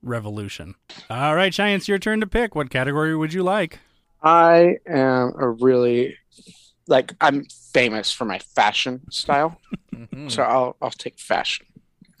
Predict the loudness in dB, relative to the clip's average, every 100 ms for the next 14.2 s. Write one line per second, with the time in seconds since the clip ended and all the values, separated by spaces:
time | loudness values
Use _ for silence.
0 | -20 -20 -18 -12 -12 -10 -8 -8 -6 -8
1 | -8 -10 -10 -6 -8 -8 -10 -10 -12 -14
2 | -20 _ _ _ _ _ _ _ -18 -6
3 | -6 -6 -16 -18 -20 -20 -18 -20 -20 -20
4 | -20 -20 _ _ _ _ -20 -20 -20 -20
5 | -18 -14 -12 -8 -8 -8 -12 _ -14 -14
6 | -10 -6 -2 -2 -2 -8 -10 -16 _ _
7 | _ _ _ -20 -10 -6 -2 0 0 -4
8 | -8 -16 -18 _ -6 -4 -4 -2 -2 -2
9 | -6 -6 -6 -10 _ -8 -4 -4 -4 -6
10 | -4 -2 -2 -6 -8 -8 -8 -6 -8 -8
11 | -4 -4 -4 -6 -12 -20 -20 _ _ _
12 | _ _ _ _ -8 -4 -2 0 0 0
13 | -2 -2 -2 -2 -2 -6 -10 -4 -2 -2
14 | -2 -2